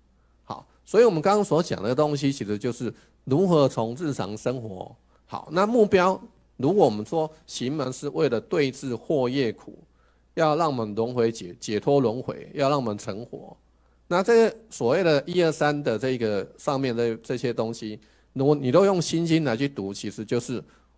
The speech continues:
无无明，亦无明尽，乃至无老死，亦无老死尽，或者远离颠倒梦想，究竟涅槃。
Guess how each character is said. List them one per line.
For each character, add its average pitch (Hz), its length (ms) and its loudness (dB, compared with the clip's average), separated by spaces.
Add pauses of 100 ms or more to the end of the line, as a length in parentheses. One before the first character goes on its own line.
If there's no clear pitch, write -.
(120)
无 131 380 -2
无 139 60 0
明， 113 340 -2 (160)
亦 131 220 -2
无 117 280 -6
明 104 280 -8
尽， 113 240 -4 (540)
乃 104 220 -2
至 131 220 -4
无 110 180 -4
老 110 200 0
死， - 180 -10 (240)
亦 131 160 -2
无 110 140 -2
老 101 160 -2
死 - 200 -16
尽， - 200 -10 (640)
或 143 180 4
者 110 260 0
远 104 260 -2
离 104 160 -6
颠 143 260 -2
倒 98 160 -2
梦 110 260 -6
想， - 140 -14 (160)
究 123 200 -2
竟 113 200 -6
涅 107 160 -4
槃。 - 180 -16